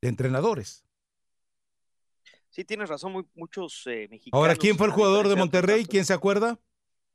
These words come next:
Speaker 2: Eh, de los que está hoy por hoy.
Speaker 1: No, del
Speaker 2: De
Speaker 1: que
Speaker 2: con
Speaker 1: estaba
Speaker 2: el
Speaker 1: hablando, de cuando Vucetich
Speaker 2: con, con,
Speaker 1: estuvo
Speaker 2: con
Speaker 1: en
Speaker 2: Querétaro.
Speaker 1: Monterrey. Mm, a ver.
Speaker 2: No, yo no me acuerdo, pero el caso es que te iba a
Speaker 1: No,
Speaker 2: decir,
Speaker 1: ni-
Speaker 2: Triverio del argentino, Fabián Castillo de
Speaker 1: Nunca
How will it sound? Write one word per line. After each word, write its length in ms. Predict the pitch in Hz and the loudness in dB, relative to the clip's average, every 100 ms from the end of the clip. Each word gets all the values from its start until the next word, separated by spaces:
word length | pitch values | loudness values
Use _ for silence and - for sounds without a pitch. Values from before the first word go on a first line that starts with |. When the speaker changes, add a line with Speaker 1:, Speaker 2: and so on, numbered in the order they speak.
| _ _ _ _ _ _ _ _ _ _ _ _ _ _ _ _ | _ _ _ _ _ _ _ _ _ _ _ _ _ _ _ _
Speaker 2:
Eh, 200 | 131 139 | -4 -2
de 100 | 135 | -2
los 160 | 147 139 | -4 -8
que 80 | 139 | -10
está 720 | - 185 185 165 139 117 110 - | -2 0 2 0 0 -4 -8 -8
hoy 140 | 151 170 | -6 -4
por 220 | 160 151 | -4 -4
hoy. 180 | 214 - _ _ _ _ _ _ _ _ | -6 -10 _ _ _ _ _ _ _ _
Speaker 1:
No, 260 | 269 247 226 | -6 -2 -2
del 100 | 208 | -2
Speaker 2:
De 0 | |
Speaker 1:
que 80 | - | -2
Speaker 2:
con 20 | |
Speaker 1:
estaba 300 | - 226 208 | -2 0 0
Speaker 2:
el 40 | 185 | 0
Speaker 1:
hablando, 500 | 190 196 196 160 151 | 0 0 0 0 -2
de 80 | |
cuando 240 | 143 143 143 | -2 -2 -2
Vucetich 180 | 139 156 | -4 -2
Speaker 2:
con, 80 | 175 | 0
con, 120 | 160 | 0
Speaker 1:
estuvo 160 | 156 165 | -2 0
Speaker 2:
con 80 | 156 | 2
Speaker 1:
en 40 | |
Speaker 2:
Querétaro. 340 | 185 226 180 139 | 4 4 2 0
Speaker 1:
Monterrey. 220 | 139 127 _ _ _ _ _ _ _ _ _ - | -4 -6 _ _ _ _ _ _ _ _ _ -12
Mm, 420 | 69 - 143 170 _ _ _ - | -12 -10 -14 -18 _ _ _ -10
a 120 | 120 | -2
ver. 140 | 147 | 0
Speaker 2:
No, 80 | 165 | 0
yo 80 | 160 | 0
no 60 | 160 | -4
me 60 | |
acuerdo, 260 | 135 147 139 | -6 -6 -6
pero 180 | 151 147 | -4 -4
el 60 | |
caso 200 | 147 196 | 0 0
es 60 | 214 | 0
que 120 | 180 | -2
te 100 | 165 | -4
iba 120 | 175 | 0
a 40 | 196 | 0
Speaker 1:
No, 60 | |
Speaker 2:
decir, 100 | 165 | 2
Speaker 1:
ni- 60 | 170 | 0
Speaker 2:
Triverio 360 | 160 165 208 208 | 0 2 2 2
del 180 | 160 160 | 0 2
argentino, 640 | 156 156 180 160 226 254 277 _ _ _ | 4 2 0 -4 -2 0 -2 _ _ _
Fabián 240 | 151 160 196 | 0 2 2
Castillo 360 | 185 - 175 | -2 0 4
de 40 | |
Speaker 1:
Nunca 120 | 233 | 4